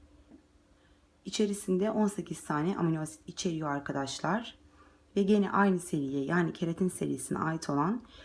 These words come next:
yüz on beş mililitrelik spreyli bir ambalajı olan spreyimiz. Bunlar da gene dediğim gibi Temmuz ayında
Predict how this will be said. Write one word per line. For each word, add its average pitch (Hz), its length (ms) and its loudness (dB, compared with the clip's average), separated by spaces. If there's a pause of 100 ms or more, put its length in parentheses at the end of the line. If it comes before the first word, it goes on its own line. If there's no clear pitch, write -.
(280)
yüz 196 160 4
on 196 180 4
beş 156 200 -4
mililitrelik 175 720 -2 (340)
spreyli 190 500 2
bir 143 80 -2
ambalajı 165 600 -2
olan 143 420 -2 (540)
spreyimiz. 175 840 0 (680)
Bunlar 202 380 6
da 160 80 -2
gene 165 300 0
dediğim 175 340 4
gibi 151 220 -2
Temmuz 190 420 2
ayında 156 640 -2